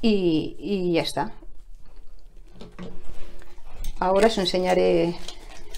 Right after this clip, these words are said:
para que veáis las pruebas. Espero que se vea bien, ya os digo, eh, no lo sé, ¿eh? Pero para que veáis, ¿veis todo este pelo?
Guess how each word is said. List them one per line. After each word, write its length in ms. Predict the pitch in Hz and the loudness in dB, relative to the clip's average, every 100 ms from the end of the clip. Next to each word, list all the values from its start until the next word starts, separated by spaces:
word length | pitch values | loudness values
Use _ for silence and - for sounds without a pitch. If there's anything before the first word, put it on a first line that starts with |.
| - - - - - | -4 -4 -4 -6 -4
para 160 | 170 165 | -2 -2
que 100 | 165 | 0
veáis 380 | 160 170 151 156 | 2 2 2 0
las 140 | 151 | 0
pruebas. 540 | - - - - - - - - - - - - - - - - - - - - - - - - - | 0 0 0 2 2 2 2 0 -2 -2 -4 -4 -4 -4 -6 -8 -8 -8 -8 -8 -8 -8 -4 -2 2
Espero 380 | 190 180 226 262 | 2 4 2 2
que 120 | 226 | 0
se 160 | 196 | 0
vea 200 | 185 196 | 2 4
bien, 260 | 180 202 220 | 4 4 4
ya 140 | 190 | 6
os 120 | 180 175 | 6 8
digo, 320 | 170 220 285 - - | 8 8 6 2 2
eh, 380 | 196 175 170 175 - - | 2 2 0 -2 -4 -4
no 140 | 170 | -4
lo 80 | 165 | -4
sé, 240 | - - | -4 -4
¿eh? 120 | 220 302 - - - - | -2 0 -2 -4 -6 0
Pero 240 | 185 185 180 | 4 4 4
para 200 | 185 185 | 4 6
que 100 | 185 | 8
veáis, 600 | 185 220 226 330 - - - - - - - - - - - | 12 12 12 10 6 4 4 0 -4 -6 -8 -10 -12 -12 -8
¿veis 380 | - 202 254 - | 4 6 6 6
todo 160 | 262 233 | 8 8
este 220 | 208 180 | 8 2
pelo? 300 | 175 180 | 4 2